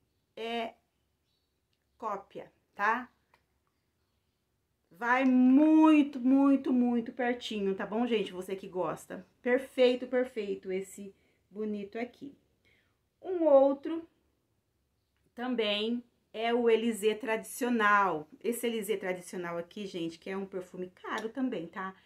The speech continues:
Ele não é um perfume barato, não. Mais perto do que ele, né, do que ele parece aí, vale super a pena comprar ele, tá?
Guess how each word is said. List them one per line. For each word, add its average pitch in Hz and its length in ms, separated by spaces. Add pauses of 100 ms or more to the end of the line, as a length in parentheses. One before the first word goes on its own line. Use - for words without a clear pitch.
(240)
Ele 180 160
não 208 160
é 214 60
um 226 80
perfume 247 360
barato, 254 440
não. 262 320 (480)
Mais 240 300
perto 220 400
do 196 100
que - 180
ele, 226 420
né, 226 440 (640)
do 180 80
que - 140
ele 190 120
parece 190 500
aí, 220 420 (400)
vale 185 220
super 208 300
a 240 80
pena 220 260
comprar 226 320
ele, 220 240
tá? 240 300